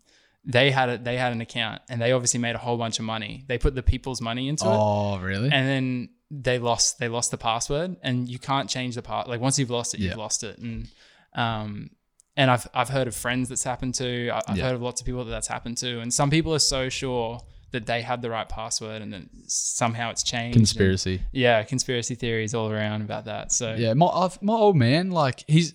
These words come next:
Speaker 2: my old man's kinda weird like that. Like, he, he, he has his trusted stocks and, he, you know, he's,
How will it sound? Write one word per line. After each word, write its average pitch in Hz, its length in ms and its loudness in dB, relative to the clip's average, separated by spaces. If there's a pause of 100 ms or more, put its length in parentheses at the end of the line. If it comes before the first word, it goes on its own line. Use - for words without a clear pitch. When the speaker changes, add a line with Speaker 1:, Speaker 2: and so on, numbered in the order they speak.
(100)
Speaker 2:
my 135 140 2
old 175 160 8
man's 214 180 0
kinda 160 220 4
weird 113 260 0
like 107 220 -2
that. - 260 -2
Like, 110 280 -2 (840)
he, 135 180 4
he, 135 500 2
he 131 500 0 (100)
has 151 220 6
his 143 200 6
trusted 127 440 0
stocks 117 380 2
and, 107 100 2
he, 104 60 0
you 110 140 -2
know, 101 200 -2
he's, 110 220 -4